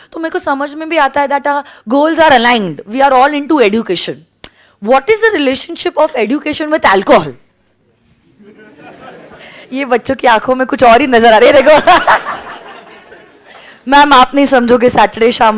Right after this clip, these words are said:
मिलते हैं। <laughs> अब क्या भावनाएं समझ लो मैम, ऐसे बोल रहे हैं। <laughs> तो obviously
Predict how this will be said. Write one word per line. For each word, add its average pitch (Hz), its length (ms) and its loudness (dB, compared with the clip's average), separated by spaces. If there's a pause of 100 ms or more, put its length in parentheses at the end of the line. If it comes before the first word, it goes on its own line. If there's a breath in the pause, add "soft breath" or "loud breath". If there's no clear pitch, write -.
मिलते 202 240 -2
हैं। 196 240 -2
<laughs> - 1900 0 (1900 loud breath)
अब 202 180 -6 (280)
क्या 247 320 2
भावनाएं 220 440 2
समझ 226 320 -2
लो 196 120 -2
मैम, 160 220 -2
ऐसे 175 180 -6
बोल 175 160 -4
रहे 170 300 -2
हैं। 208 260 -8
<laughs> - 1000 -16
तो 427 40 0 (840)
obviously 392 560 4